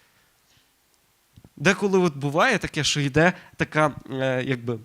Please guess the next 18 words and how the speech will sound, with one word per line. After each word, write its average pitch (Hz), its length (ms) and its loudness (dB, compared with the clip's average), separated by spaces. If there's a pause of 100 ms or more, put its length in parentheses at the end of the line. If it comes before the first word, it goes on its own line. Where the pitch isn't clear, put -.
(320)
е, 113 260 -8 (1120)
е, 135 580 -2
біла 160 420 2
лінія 160 360 2
в 127 60 -4
житті, 139 360 0
що 156 160 0
ти 156 120 -6
починаєш 156 500 -2
рухатись, 156 460 -4
з - 60 -6
тебе 156 180 -4
все 170 180 -2
починає 156 420 -4
виходити, 165 540 -8 (360)
а 139 100 -6
потім 185 320 -4
думаєш: 180 320 -2